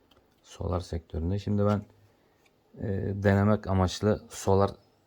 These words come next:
konnektör sıkma çenesini takmıştım. Yani çok zor değil. E, iki vidayı söküp hemen diğerini takıp kullanıma başlanabiliyor. Öncelikle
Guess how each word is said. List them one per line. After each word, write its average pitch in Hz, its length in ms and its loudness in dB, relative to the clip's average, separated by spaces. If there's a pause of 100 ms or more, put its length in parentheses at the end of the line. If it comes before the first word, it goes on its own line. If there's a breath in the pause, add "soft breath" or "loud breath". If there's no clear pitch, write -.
(220)
konnektör 95 460 0
sıkma - 420 -6
çenesini 95 560 0
takmıştım. 98 640 -4 (1400)
Yani 87 260 -4
çok 90 260 -2
zor 92 340 0
değil. 95 220 0 (800 soft breath)
E, 62 420 -8 (100)
iki 107 260 -4
vidayı 92 240 2
söküp - 380 -4 (160)
hemen 95 380 -2
diğerini 90 440 2
takıp 104 300 -4 (1200)
kullanıma 101 480 2
başlanabiliyor. 98 760 0 (1600 loud breath)
Öncelikle 117 640 2